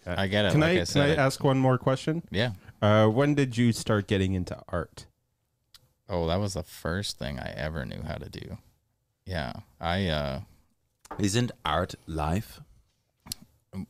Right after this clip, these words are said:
Speaker 2: yeah, I mean, there's an artistic approach to life for sure. I, um,
Speaker 3: What about that handle though? Like, armed and nearsighted. You
Speaker 2: Armed
Speaker 3: wearing
Speaker 2: and nearsighted.
Speaker 3: contacts?
Speaker 2: Yeah, I,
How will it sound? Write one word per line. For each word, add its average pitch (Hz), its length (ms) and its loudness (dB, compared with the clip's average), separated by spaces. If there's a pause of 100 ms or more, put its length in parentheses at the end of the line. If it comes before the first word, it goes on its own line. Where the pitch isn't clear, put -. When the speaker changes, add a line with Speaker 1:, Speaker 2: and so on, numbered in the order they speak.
Speaker 2:
yeah, 107 460 0
I 90 100 -2
mean, 87 400 0 (400)
there's 80 200 -4
an 85 80 -4
artistic 85 460 -8
approach - 400 -10
to - 100 -10
life - 200 -10
for - 180 -12
sure. - 320 -8 (760)
I, 95 260 2
um, 90 640 0 (500)
Speaker 3:
What 104 100 -6
about 110 220 -4
that 76 240 -10
handle 80 500 -6
though? - 220 -14
Like, - 320 -14
armed 90 320 -2
and 80 160 -4
nearsighted. 80 800 -2 (280)
You - 60 -20 (920)
Speaker 2:
Armed 95 180 4
Speaker 3:
wearing 92 220 6
Speaker 2:
and 92 100 2
nearsighted. 95 240 4
Speaker 3:
contacts? - 340 -2 (300)
Speaker 2:
Yeah, 101 440 4
I, 101 200 2